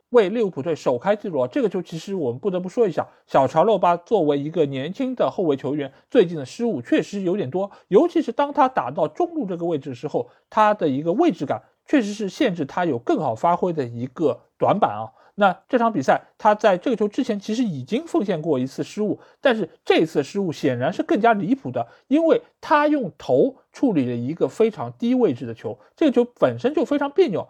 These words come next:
而且他还没有处理好，所以给到了马内断球成功的机会。马内面对门迪啊，非常轻松的将他晃过之后打空门得手，为利物浦队先拔头筹。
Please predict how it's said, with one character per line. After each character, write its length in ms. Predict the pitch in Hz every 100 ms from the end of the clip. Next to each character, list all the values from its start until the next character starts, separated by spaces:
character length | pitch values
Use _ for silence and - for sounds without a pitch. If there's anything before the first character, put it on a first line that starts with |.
| _
而 120 | 175
且 120 | 254 196
他 120 | 240
还 140 | 233
没 120 | 214 247
有 80 |
处 160 | 226 -
理 120 | 294
好， 260 | 269 135 - _ _
所 180 | 233
以 80 | 330
给 260 | 339 156 120
到 160 | 254
了 120 | 247 185
马 240 | 151 110
内 160 | 185 151
断 260 | - 214
球 160 | 135 165
成 160 | 175
功 140 | 175 214
的 60 |
机 120 | 196 226
会。 180 | - - _ _
马 220 | 151 147
内 240 | 190 196
面 260 | 202 247 156
对 160 | 185
门 240 | 151 127 160
迪 100 | 165
啊， 100 | 120
非 120 | 202
常 160 | 196 180
轻 240 | - 277
松 220 | 269 269
的 160 | 247 240
将 200 | - 185
他 200 | 185 190
晃 260 | - 131
过 140 | 120 214
之 120 | 247
后 280 | 254 - _
打 220 | - 113
空 220 | 113 233 196
门 180 | 165
得 160 | 180 170
手， 240 | 160 107 - _
为 140 | 196
利 100 | 208
物 100 | 220
浦 160 | 170 120
队 220 | 170 - _
先 320 | - 240 220
拔 220 | 202 123
头 200 | 147 127
筹。 280 | 135 120 107